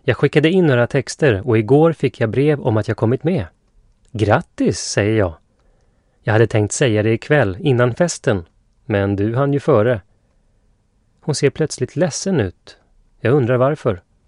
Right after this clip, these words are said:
"Bra", säger jag och kramar hennes hand lite hårdare. "Då är vi med i varsitt landslag nu." Hon sparkar till en sten. "Äsch, så är det inte. Din grej är större.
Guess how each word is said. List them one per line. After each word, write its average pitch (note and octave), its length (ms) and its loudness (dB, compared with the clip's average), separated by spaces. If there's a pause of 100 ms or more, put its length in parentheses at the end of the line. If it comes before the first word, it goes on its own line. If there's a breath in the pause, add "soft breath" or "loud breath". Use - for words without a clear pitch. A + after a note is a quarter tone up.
(880)
"Bra", C#3 420 0
säger G2+ 280 0
jag F#2 260 0 (300 soft breath)
och - 220 -6
kramar G#2+ 340 2
hennes G#2+ 300 -2
hand B2+ 320 -2
lite A2 180 -4
hårdare. A2 500 0 (760)
"Då A#2 160 2
är C3+ 100 4
vi C#3+ 100 -2
med C3 280 4
i C3 80 -2
varsitt D3+ 480 -2
landslag G#2+ 560 -2
nu." F#2+ 200 -2 (1000)
Hon G#2+ 140 -2
sparkar G2+ 320 -4
till G2+ 200 -2
en G#2 120 -4
sten. G#2 400 -4 (920)
"Äsch, - 500 -10
så A2 200 -2
är G#2 160 0
det G#2+ 60 2
inte. G2+ 320 -4 (640)
Din C3+ 240 4
grej A#2 260 4
är A#2+ 40 2
större. G#2 480 0